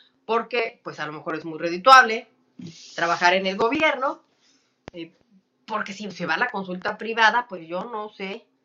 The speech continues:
quién pudiera ir a ver a consulta al doctor Gatell. Quizá tendrá su consulta, pero, pero quizá poca, no sé. Es de los, de los funcionarios públicos, siento yo, más quemados,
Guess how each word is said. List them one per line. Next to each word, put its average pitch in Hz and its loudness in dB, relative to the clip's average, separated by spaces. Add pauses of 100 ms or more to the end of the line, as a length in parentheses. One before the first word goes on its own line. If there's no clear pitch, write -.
(460)
quién 170 0
pudiera 185 4 (420)
ir 185 -8
a 170 -4
ver 185 -2 (380)
a 165 -4
consulta 165 -6
al 160 -2
doctor 151 -10
Gatell. 208 -8 (280)
Quizá 277 -4
tendrá 175 -2
su 185 -8
consulta, 214 -4
pero, 214 4 (480)
pero 180 -2
quizá 220 2
poca, 226 -6 (140)
no 160 -8
sé. 156 -10 (280)
Es 208 0
de 220 6
los, 185 4
de 180 0
los 175 -2
funcionarios 196 0
públicos, 220 -4 (280)
siento 220 2
yo, 214 -2 (100)
más 196 -6
quemados, 156 -6